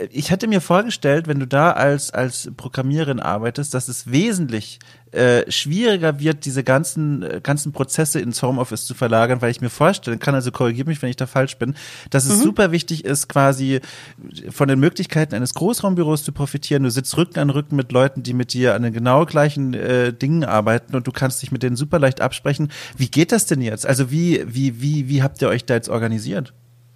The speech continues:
Speaker 2: Also wir sind da jetzt auch, wie lange machen wir das jetzt schon? Drei Wochen oder so.
Speaker 1: Mhm.
Speaker 2: Ähm, und wir sind selber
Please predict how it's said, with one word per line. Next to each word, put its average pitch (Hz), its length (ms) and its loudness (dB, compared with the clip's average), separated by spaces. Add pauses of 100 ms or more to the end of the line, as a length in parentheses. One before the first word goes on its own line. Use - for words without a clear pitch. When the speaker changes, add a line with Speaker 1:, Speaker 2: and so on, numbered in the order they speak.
(380)
Speaker 2:
Also 202 280 0
wir 208 80 2
sind 220 180 0
da 233 60 6
jetzt 220 240 0
auch, 214 320 2 (340)
wie 185 80 -12
lange 190 140 -2
machen 208 200 -2
wir 208 40 -4
das 208 200 -2
jetzt - 160 -6
schon? 233 420 -2 (260)
Drei 226 220 0
Wochen 277 300 2
oder 277 180 0
so. 269 280 -2
Speaker 1:
Mhm. 120 340 -6 (260)
Speaker 2:
Ähm, 214 380 2
und 214 180 -2
wir 226 100 2
sind 247 200 4
selber 262 460 4